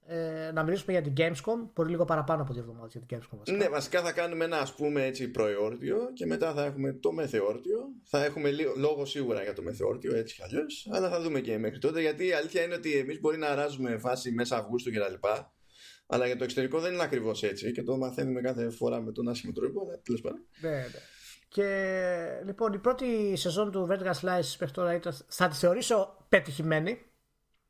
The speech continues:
Speaker 2: Καλώς
Speaker 1: Και
Speaker 2: ήρθες, κύριε Παπά.
Speaker 1: Ναι, θεωρώ, θα πω ότι κάνατε πολύ καλή δουλειά στη, στην παραγωγή του, του ήχου.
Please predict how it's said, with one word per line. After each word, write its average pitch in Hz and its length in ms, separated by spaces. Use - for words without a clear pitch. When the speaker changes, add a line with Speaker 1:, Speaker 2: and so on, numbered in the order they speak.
Speaker 2:
Καλώς 180 300
Speaker 1:
Και - 60
Speaker 2:
ήρθες, 180 720
κύριε 95 300
Παπά. 107 580
Speaker 1:
Ναι, 151 280
θεωρώ, 196 240
θα 202 260
πω 220 100
ότι 202 140
κάνατε 202 340
πολύ 190 200
καλή 156 200
δουλειά 139 460
στη, 135 680
στην 151 160
παραγωγή 147 460
του, 131 600
του 135 100
ήχου. 147 340